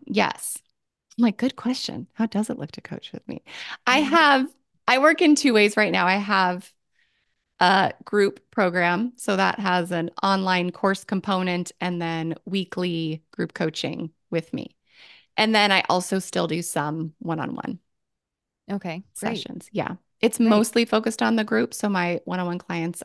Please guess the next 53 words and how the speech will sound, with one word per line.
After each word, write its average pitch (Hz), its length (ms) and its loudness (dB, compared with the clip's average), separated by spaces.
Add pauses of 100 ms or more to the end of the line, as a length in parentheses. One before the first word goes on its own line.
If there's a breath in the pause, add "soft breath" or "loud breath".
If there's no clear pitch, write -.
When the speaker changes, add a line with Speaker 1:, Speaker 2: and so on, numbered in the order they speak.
(120)
Speaker 1:
are, 160 420 -4 (120)
I 202 80 -2
only 175 180 -4
have 180 220 -6 (100)
a - 80 -4
few 170 320 -6
at 180 160 -6
a 180 60 -8
time. 170 400 -8 (1300 soft breath)
Who 269 140 4
knows 208 360 2
how 208 140 -4
that 202 220 -4
will 214 80 -4
shift - 400 -6
in 190 140 -6
the 185 80 -4
new 180 140 -4
year? 180 340 -8 (1000 soft breath)
I 220 40 -2
have 220 160 4
Speaker 2:
Um, 180 120 2
Speaker 1:
some 180 240 -4 (1160)
Speaker 2:
and 233 120 -2
I 220 40 4
will 214 120 4
Speaker 1:
business 233 180 2
Speaker 2:
make 185 100 2
Speaker 1:
model 180 180 0
Speaker 2:
sure 202 100 -2
Speaker 1:
things 185 160 0
Speaker 2:
all 190 100 0
Speaker 1:
changing. 190 220 2
Speaker 2:
your 180 240 -2 (460)
links 175 360 -8
are 165 120 -4
in 165 140 -4
the 165 80 -2
show 170 240 -4
notes, 151 400 -6 (100)
but 165 200 -2 (120)
can 185 160 -6
you 160 100 -6
also 151 320 -6
make 147 180 -8
sure 147 220 -12
we 143 140 -8
know 143 200 -8
how 139 120 -12
to 147 80 -14
find 139 280 -12
you 143 320 -8
online 147 540 -8